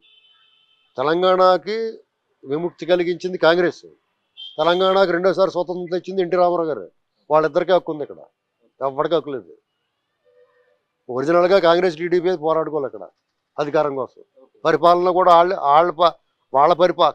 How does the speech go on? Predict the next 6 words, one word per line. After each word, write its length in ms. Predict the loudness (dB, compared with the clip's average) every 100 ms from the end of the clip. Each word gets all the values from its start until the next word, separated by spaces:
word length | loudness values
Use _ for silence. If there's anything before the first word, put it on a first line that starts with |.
| -2
కాంగ్రెస్ 360 | -2 -2 -6 -4
తెలుగుదేశం 380 | -4 -4 -4 -2
పరిపాలన 340 | 0 0 0 -4
సుభిక్షంగా 420 | -10 -14 -14 -12 -12
ఉంది. 160 | -12 -18 _ _ _ _ _ _ -8
వీళ్ళందరూ 400 | -2 0 2 0